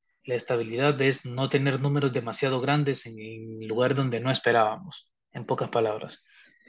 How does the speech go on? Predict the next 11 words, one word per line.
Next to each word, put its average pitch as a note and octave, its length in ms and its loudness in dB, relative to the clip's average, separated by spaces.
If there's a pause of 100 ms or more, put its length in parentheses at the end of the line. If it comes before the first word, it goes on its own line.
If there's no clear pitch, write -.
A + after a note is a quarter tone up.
(240)
Entonces, A#2+ 1080 0 (1300)
aunque C#3 240 0
esto C#3+ 200 2
suene E3 420 4 (380)
a B2 180 0
hacerlo C3 760 2
mucho C3 240 -4
más B2+ 180 -2
complejo, D3+ 520 2
en D#3 120 2
realidad, C#3+ 440 2